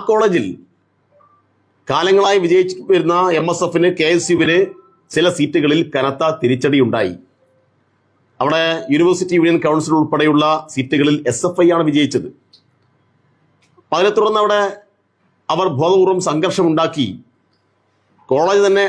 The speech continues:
അടിച്ചു തകർക്കുന്ന നില അവിടെ ഉണ്ടായി. അപ്പൊ അതിൻ്റെ എല്ലാം മറവിൽ യു ഡി എഫ്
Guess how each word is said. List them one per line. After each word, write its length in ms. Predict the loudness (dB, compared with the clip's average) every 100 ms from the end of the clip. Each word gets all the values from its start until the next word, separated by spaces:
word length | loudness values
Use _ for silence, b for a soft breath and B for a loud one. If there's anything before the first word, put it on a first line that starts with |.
| -2
അടിച്ചു 200 | -2 2
തകർക്കുന്ന 420 | 2 0 0 0 -2 -4
നില 120 | -2 0
അവിടെ 140 | 0 0
ഉണ്ടായി. 280 | 0 -2 -6 -14 _ _ _ _ _ _ _ _ _ _ _ _ _ _ _ _ -12
അപ്പൊ 120 | -6 -2
അതിൻ്റെ 240 | 0 0
എല്ലാം 160 | 0 -2
മറവിൽ 300 | -2 0 -2 -4 -12 -20 _ _ _ _ _ _ _ _ _ _ _ _ 2
യു 80 | 2
ഡി 80 | 2 2
എഫ് 180 | 2